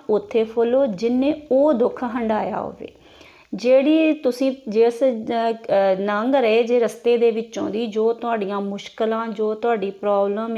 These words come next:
ਆ, ਜੋ, ਅਹ, ਤੁਹਾਡੀ ਸਿਹਤ ਨਾਲ ਜੁੜੀ ਹੋਈ ਆ ਜਾਂ ਕੋਈ ਹੋਰ ਆ, ਜੇਕਰ ਤੁਸੀਂ ਕਿਸੇ ਨਾਲ ਸਾਂਝੀ ਕਰ ਰਹੇ ਹੋ, ਤੁਸੀਂ ਕਿਸੇ ਰਿਸ਼ਤੇਦਾਰ ਤੋਂ, ਪਰਿਵਾਰ ਤੋਂ ਕੋਈ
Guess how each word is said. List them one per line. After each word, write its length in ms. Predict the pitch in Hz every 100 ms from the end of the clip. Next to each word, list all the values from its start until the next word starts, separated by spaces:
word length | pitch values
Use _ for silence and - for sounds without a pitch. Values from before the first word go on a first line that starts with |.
| 208
ਆ, 220 | 214 247 - - - - 202
ਜੋ, 280 | 240 262
ਅਹ, 140 | 262 240 202
ਤੁਹਾਡੀ 300 | - 247 214
ਸਿਹਤ 360 | 220 - 247 262
ਨਾਲ 220 | 262 233
ਜੁੜੀ 380 | 202 202 202 220
ਹੋਈ 340 | 226 202 202
ਆ 180 | 208 214
ਜਾਂ 260 | 226 233 233
ਕੋਈ 240 | 233 240
ਹੋਰ 420 | 233 - 226 233
ਆ, 200 | 233 - - - - - -
ਜੇਕਰ 340 | 208 262 277 285
ਤੁਸੀਂ 320 | 277 269 262
ਕਿਸੇ 280 | 262 262 247
ਨਾਲ 200 | 240 254
ਸਾਂਝੀ 460 | - 254 269 320
ਕਰ 280 | 302 220 196
ਰਹੇ 280 | 180 185 190
ਹੋ, 100 | 220
ਤੁਸੀਂ 380 | 220 247 247 233
ਕਿਸੇ 340 | 233 226 220
ਰਿਸ਼ਤੇਦਾਰ 720 | 214 214 220 214 208 202 190
ਤੋਂ, 300 | 190 190 208
ਪਰਿਵਾਰ 680 | 214 220 208 185 190 190 196
ਤੋਂ 260 | 190 202 208
ਕੋਈ 240 | - 220